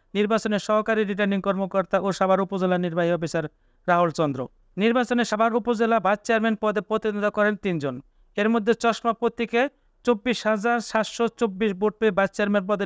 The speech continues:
নির্বাচিত হয়েছেন ঢাকা জেলা উত্তর স্বেচ্ছাসেবক লীগের সভাপতি ইমতিয়াজ উদ্দিন। তার নিকটতম প্রতিদ্বন্দ্বী প্রার্থী ঢাকা জেলা উত্তর ছাত্রলীগের সাবেক সভাপতি মোহাম্মদ সাইদুল ইসলাম। তালা প্রতীক পেয়েছেন সতেরো হাজার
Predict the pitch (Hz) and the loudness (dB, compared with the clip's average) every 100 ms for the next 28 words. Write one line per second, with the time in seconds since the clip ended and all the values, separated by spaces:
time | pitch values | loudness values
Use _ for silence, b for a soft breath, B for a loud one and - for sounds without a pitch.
0 | 190 196 196 - 190 202 180 175 208 185 | -2 2 0 0 -4 -2 0 0 0 0
1 | 202 196 190 196 - 202 - _ - - | 0 0 0 -4 -2 -2 -4 _ -8 -4
2 | 196 208 - 208 202 202 - 196 190 185 | 0 0 0 -2 0 -2 0 0 2 -2
3 | 226 240 214 208 190 185 170 139 131 - | -2 -4 0 0 2 0 0 -6 -10 -12
4 | _ 202 208 247 254 226 254 240 240 240 | _ 0 2 2 2 2 0 2 2 2
5 | 226 226 233 226 214 226 214 214 202 208 | 2 2 0 0 -2 -2 0 0 0 2
6 | 208 208 208 214 - 202 208 196 196 - | 2 0 -2 -2 -2 -2 -2 -2 -2 -2
7 | 190 196 - 190 180 190 190 190 185 185 | -2 -4 0 0 0 -2 0 2 2 0
8 | - 190 185 170 - 160 147 _ _ - | 0 0 0 -2 -2 -2 -4 _ _ 0
9 | 208 208 214 202 175 190 170 196 - 202 | 2 2 0 -4 -2 -2 -2 -4 -4 -2
10 | 208 170 175 175 | 0 2 2 2